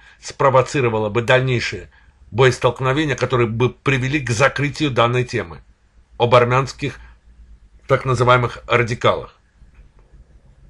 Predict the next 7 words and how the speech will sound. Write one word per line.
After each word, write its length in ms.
Но 140
давайте 340
вернемся 540
с 100
вами 360
к 240
причине, 840